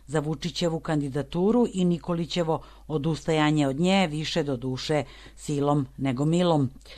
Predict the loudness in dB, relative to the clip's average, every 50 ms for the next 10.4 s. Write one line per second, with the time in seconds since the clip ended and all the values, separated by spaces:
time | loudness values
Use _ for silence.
0 | -20 -20 -20 -20 -20 -20 -20 -20 -16 -6 0 2 2 4 4 4 2 4 4 4
1 | 4 6 6 6 6 6 8 8 8 6 6 2 -2 -8 -10 -4 -4 -4 -2 0
2 | 2 2 2 0 0 0 2 2 2 0 0 -2 0 2 2 4 4 4 4 4
3 | 2 0 0 0 0 0 0 2 0 -2 -2 0 0 0 0 0 0 0 -2 0
4 | 2 4 6 6 6 6 6 6 4 4 2 0 0 0 0 2 2 0 0 -2
5 | -4 -6 -8 -18 -20 -20 -16 -8 -4 -2 0 0 0 0 0 0 -2 -2 0 0
6 | 0 0 2 2 2 2 2 0 0 -2 -6 -4 -2 -2 -4 -2 -2 -4 -6 -4
7 | -2 -2 -2 -2 -2 0 0 0 0 -2 -4 -4 -4 -2 -2 -2 -2 -2 -2 -2
8 | 0 0 0 -2 -2 -6 -4 0 0 2 4 2 2 0 -2 -4 -2 -2 0 -2
9 | -2 -4 -4 -4 -2 -2 -2 -2 -2 -2 -2 -2 0 0 0 -2 -2 -6 -6 -4
10 | -4 -4 -4 -6 -6 -8 -8